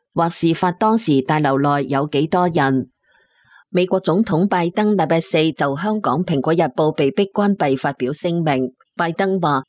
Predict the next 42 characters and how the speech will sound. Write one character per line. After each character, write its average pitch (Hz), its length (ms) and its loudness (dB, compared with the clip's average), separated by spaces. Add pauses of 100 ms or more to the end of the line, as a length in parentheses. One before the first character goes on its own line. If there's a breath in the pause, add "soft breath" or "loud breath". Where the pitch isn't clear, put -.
對 202 100 2
於 208 140 2
香 233 240 2
港 156 200 0
同 139 220 0
全 143 180 0
世 165 180 0
界 160 260 -4
嘅 160 120 -4
媒 139 160 -2
體 127 220 -4
自 - 160 -8
由 139 220 -2
嚟 127 200 2
講， 135 300 -2 (140)
呢 180 100 0
個 175 100 0
係 143 240 0
悲 165 140 0
傷 170 260 0
嘅 156 100 0
一 147 280 -2
日。 139 160 0 (220)
中 208 200 2
共 151 160 0
嘅 156 120 0
加 202 180 -2
緊 165 220 -2
鎮 160 280 0
壓 156 180 0
已 156 120 -4
經 208 160 -2
達 147 180 -4
到 151 180 0
如 131 220 2
此 131 160 -2
惡 165 280 0
劣 143 160 2
程 135 280 -2
度， 135 280 -2 (120)
導 160 180 2
致 160 120 0